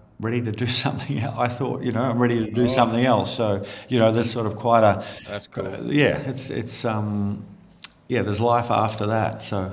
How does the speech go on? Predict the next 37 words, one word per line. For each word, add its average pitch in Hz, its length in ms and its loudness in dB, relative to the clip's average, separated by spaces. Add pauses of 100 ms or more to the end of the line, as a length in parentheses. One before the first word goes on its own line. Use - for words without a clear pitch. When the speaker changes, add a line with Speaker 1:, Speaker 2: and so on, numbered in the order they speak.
Speaker 1:
yeah. 104 280 -8 (1500)
Speaker 2:
Well, 135 80 -8
it's, 120 100 -10
it's 139 340 -12
interesting. 139 340 -14
Does 113 160 -10
that, 107 180 -10
does 113 180 -8
that, 127 440 -6
does 110 140 -14
that 101 220 -10
building 113 500 -10
you 95 140 -14
just 95 220 -16 (140)
built 92 340 -12
and 80 100 -18
just 87 160 -20
completed, 87 600 -12 (260)
um, 82 460 -12
it 95 120 -18
sounds 113 320 -10
like 87 80 -16
a 90 60 -10
really 90 340 -10
permanent 87 420 -12
one. 80 200 -12
You 80 60 -14
say 95 140 -14
it's 85 100 -14
gonna 85 160 -14
last - 200 -4
Speaker 1:
<laughs> - 0 -
Speaker 2:
a 113 60 -6
hundred - 240 -6
Speaker 1:
Yeah. 170 120 -2
Speaker 2:
years - 120 -8
plus. 95 360 -8